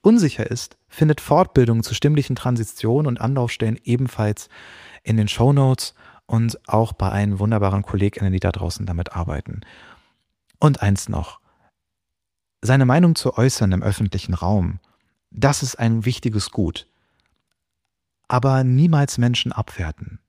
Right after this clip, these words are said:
Menschen abwerten für ihre Identität.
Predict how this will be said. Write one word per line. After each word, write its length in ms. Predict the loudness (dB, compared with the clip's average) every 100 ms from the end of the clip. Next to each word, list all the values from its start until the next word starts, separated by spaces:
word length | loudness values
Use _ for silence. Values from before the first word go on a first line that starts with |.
| _
Menschen 340 | 0 2 0 0
abwerten 600 | 0 0 0 0 0 -2 -4 -20 -18
für 300 | -6 -2 0
ihre 540 | 2 2 4 2 0 -4 _ _ _ _
Identität. 920 | -4 -2 0 0 -2 -4 -10 -12 -14